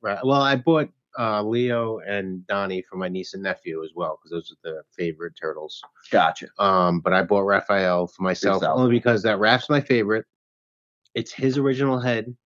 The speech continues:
Speaker 2: Right.
Speaker 1: And he always and did come with both his weapons.
Speaker 2: Yeah.
Speaker 1: So I was like, "Yeah, if there's one that I'm gonna get of those Giant Turtles, I'm gonna get the Raph." Um,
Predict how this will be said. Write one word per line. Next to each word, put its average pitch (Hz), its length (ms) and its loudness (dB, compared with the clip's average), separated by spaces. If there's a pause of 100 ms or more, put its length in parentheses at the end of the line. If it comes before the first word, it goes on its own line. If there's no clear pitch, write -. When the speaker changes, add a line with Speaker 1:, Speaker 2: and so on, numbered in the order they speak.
(560)
Speaker 2:
Right. 101 340 0 (420)
Speaker 1:
And 110 240 -2
he 113 480 -4
always 110 800 -4 (100)
and 98 280 -6
did 101 400 -2
come 95 320 -6
with 92 240 -2
both 98 240 -2
his 90 160 0
weapons. 87 580 -4 (400)
Speaker 2:
Yeah. 98 220 0 (140)
Speaker 1:
So 107 120 -4
I 95 60 0
was 95 100 0
like, 95 260 0
"Yeah, 98 180 0
if 92 120 -6
there's 101 420 0
one 107 380 0
that 101 120 2
I'm 98 120 2
gonna 95 160 0
get 92 220 0
of 87 100 -6
those 90 220 -2
Giant 85 280 -4
Turtles, 85 300 -4
I'm 85 100 -2
gonna 82 140 -2
get 80 220 -6
the 80 60 -6
Raph." 87 360 0 (640)
Um, 98 580 2